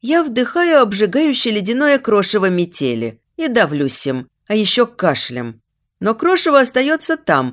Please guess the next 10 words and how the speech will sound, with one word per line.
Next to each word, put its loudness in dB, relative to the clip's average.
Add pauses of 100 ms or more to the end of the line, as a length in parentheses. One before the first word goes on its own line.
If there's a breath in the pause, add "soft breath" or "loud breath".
(160)
внутри 0
меня 2
ребенка. -2 (300)
И -6
я -2
знаю, -2
что -4
придет 0
час, 0 (280)
я... -2